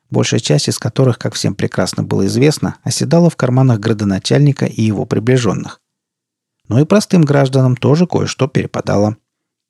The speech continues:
Кроме того, каждый имел право открыть собственное дело и заработать столько, сколько было по силам. "Ворует", с хитроватой улыбкой отвечали москвичи на каверзные вопросы зарубежных корреспондентов о градоначальнике.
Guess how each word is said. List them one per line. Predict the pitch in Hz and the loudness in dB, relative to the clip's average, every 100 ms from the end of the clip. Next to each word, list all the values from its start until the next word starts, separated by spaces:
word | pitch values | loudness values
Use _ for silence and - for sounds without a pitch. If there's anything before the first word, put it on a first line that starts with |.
| _ | _
Кроме | - 131 160 | 0 2 4
того, | 165 156 160 | 2 2 0
каждый | - 156 151 120 | 2 0 2 2
имел | 120 120 | 2 2
право | - 127 117 | 2 2 2
открыть | - 135 127 | 0 -2 0
собственное | 175 165 - 101 101 104 | 0 -2 -2 -2 -2 -2
дело | 101 90 - _ _ | -2 -4 -6 _ _
и | 117 | -4
заработать | 110 120 127 147 117 | 0 2 2 0 0
столько, | - 180 190 - 170 | 0 2 2 2 0
сколько | - 190 202 101 | 0 -2 0 0
было | 131 147 | 2 0
по | - - | 0 -6
силам. | - 95 92 98 _ _ _ _ _ _ _ _ _ _ _ _ _ _ _ _ _ - | -4 -2 -2 -4 _ _ _ _ _ _ _ _ _ _ _ _ _ _ _ _ _ -4
"Ворует", | 113 170 139 147 143 - _ | 0 4 4 4 2 -6 _
с | - | -8
хитроватой | 107 - 104 107 - 98 | -8 -2 0 0 -2 0
улыбкой | 117 160 - - | 2 0 -2 -6
отвечали | 110 107 117 110 | -4 -4 -2 -2
москвичи | 98 - 104 - 139 | -2 -4 -6 -2 0
на | 107 | 0
каверзные | - 107 104 104 104 | 0 0 0 0 0
вопросы | 107 143 147 110 | 0 0 0 0
зарубежных | 101 113 113 104 104 - | 0 0 0 0 -2 -2
корреспондентов | 107 - - 104 143 131 - | -8 -4 -4 0 0 0 -4
о | 110 | -4
градоначальнике. | 104 95 107 131 - - - - | -2 -2 0 0 0 -4 -6 -12